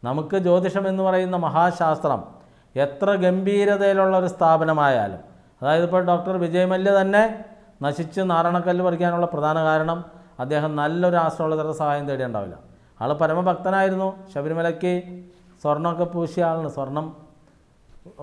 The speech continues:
സ്വർണ്ണ കവചമൊക്കെ ഉണ്ടാക്കി കൊടുത്ത്, പല കോടികൾ കൊടുത്ത്. പക്ഷേ ഉത്തമനായ ഒരു ആസ്ട്രോളജറുടെ സഹായം അദ്ദേഹത്തിന് കിട്ടാതെ പോയിട്ടുണ്ടാവും. അതുകൊണ്ടാണ് ആൾ കോയമ്പത്തൂരിൽ നിന്ന് ഡൽഹിക്കൊക്കെ ഫ്ലൈറ്റ് യാത്ര ഏർപ്പെടുത്തി, ഫ്രീ സർവീസ്. അപ്പോൾ അതെന്തുകൊണ്ടാത്? അതെല്ലാം മനുഷ്യൻ്റെ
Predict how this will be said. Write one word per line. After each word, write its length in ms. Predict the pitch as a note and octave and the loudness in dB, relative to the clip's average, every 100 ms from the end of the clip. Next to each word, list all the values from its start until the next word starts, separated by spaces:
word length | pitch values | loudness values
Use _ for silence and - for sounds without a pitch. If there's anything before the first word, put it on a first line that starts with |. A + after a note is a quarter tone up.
| C3+ | -6
സ്വർണ്ണ 240 | C#3+ D#3+ D#3+ | -4 -4 -4
കവചമൊക്കെ 360 | D3 D3+ E3 F3 | -2 0 -2 -2
ഉണ്ടാക്കി 220 | E3+ F3 | -2 0
കൊടുത്ത്, 240 | E3+ D3+ | -2 -4
പല 240 | C#3+ C3 D3 | -4 -4 -2
കോടികൾ 360 | D3+ D3 D3+ | -2 -2 -2
കൊടുത്ത്. 320 | C3+ A2 - F2 - - _ _ | -2 -6 -10 -16 -18 -20 _ _
പക്ഷേ 240 | B2 - F3+ | -8 -2 0
ഉത്തമനായ 640 | F3 F3+ F3 F#3+ G3 G3+ | 0 0 0 2 4 4
ഒരു 140 | G3+ F#3+ | 4 2
ആസ്ട്രോളജറുടെ 520 | F3+ F3+ F3+ F3 F3 | 0 0 0 0 -2
സഹായം 560 | E3+ D#3 D#3+ F3+ G3+ - - - - | 0 4 4 4 0 -8 -18 -20 -12
അദ്ദേഹത്തിന് 420 | C3+ D3+ D3 D3+ C3+ | -4 -2 -2 -4 -6
കിട്ടാതെ 320 | C3+ C#3+ C#3+ | -6 -2 -2
പോയിട്ടുണ്ടാവും. 520 | C#3 B2 G#2+ G2 D#2 - - | 0 -2 -6 -12 -14 -18 -12
അതുകൊണ്ടാണ് 440 | A2 B2+ D3+ D#3+ | -8 -4 0 0
ആൾ 320 | E3 E3 F#3 A3+ - - - _ _ _ _ _ _ - _ _ C3 | 0 0 0 -4 -12 -20 -20 _ _ _ _ _ _ -20 _ _ -6
കോയമ്പത്തൂരിൽ 500 | C#3 D3 C#3+ D#3 D#3+ | -4 -2 0 0 0
നിന്ന് 140 | E3+ D#3 | -4 -4
ഡൽഹിക്കൊക്കെ 420 | D3+ D3+ D#3+ D#3 D#3 | -4 -4 -4 -6 -4
ഫ്ലൈറ്റ് 340 | D3 C#3 D3 D3 - - | -4 -4 -6 -6 -8 -8
യാത്ര 180 | C3 C#3 C#3+ | -6 -2 -2
ഏർപ്പെടുത്തി, 380 | C3 C#3+ B2+ B2 A2 | -2 -4 -6 -8 -10
ഫ്രീ 120 | B2+ B2+ C3+ | -10 -10 -8
സർവീസ്. 380 | B2+ B2 - F2+ - _ _ _ - | -8 -10 -12 -16 -18 _ _ _ -8
അപ്പോൾ 120 | C3 | -4
അതെന്തുകൊണ്ടാത്? 640 | D3 E3+ F3 F3 F#3 F#3+ F#3+ F#3 - - - | -2 0 0 0 2 2 0 -2 -12 -14 -6
അതെല്ലാം 260 | C#3+ E3+ F#3 | -2 0 0
മനുഷ്യൻ്റെ 380 | E3 E3 F#3 | -2 -2 0